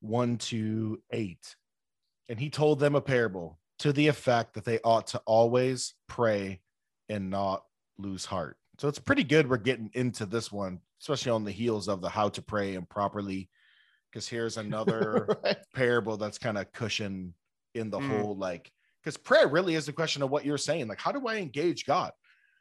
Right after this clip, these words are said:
Speaker 1: How do I engage,
Speaker 2: Oh.
Speaker 1: engage God personally with my personal record? How do I engage him when I've been wronged? How do I engage him when I look out at maybe society and I'm concerned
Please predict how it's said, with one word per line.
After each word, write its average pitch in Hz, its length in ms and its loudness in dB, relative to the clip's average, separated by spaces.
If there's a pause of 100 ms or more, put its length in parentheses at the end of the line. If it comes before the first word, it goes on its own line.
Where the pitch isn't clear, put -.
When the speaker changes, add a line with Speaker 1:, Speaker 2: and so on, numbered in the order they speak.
(180)
Speaker 1:
How 117 100 2
do 147 120 4
I 143 100 4
engage, 135 300 2
Speaker 2:
Oh. 95 220 -8
Speaker 1:
engage 123 460 -2
God 120 340 2
personally 95 680 -10 (200)
with 107 360 -4 (320)
my 104 260 2
personal 117 500 -6
record? 87 340 -10
How 110 140 0
do 113 140 -2
I 110 100 -2
engage 110 400 -6
him 107 340 -6 (440)
when 101 560 -6 (320)
I've 104 260 0
been 110 320 0 (100)
wronged? 92 500 0
How 135 120 0
do 160 100 4
I 147 80 6
engage 131 380 -2
him 127 80 -4
when 120 100 -4
I 117 40 0
look 117 220 -2
out 110 360 2
at 110 60 -12
maybe 113 280 -4
society 107 720 -2
and 90 100 -6
I'm 98 100 -6
concerned 101 760 -6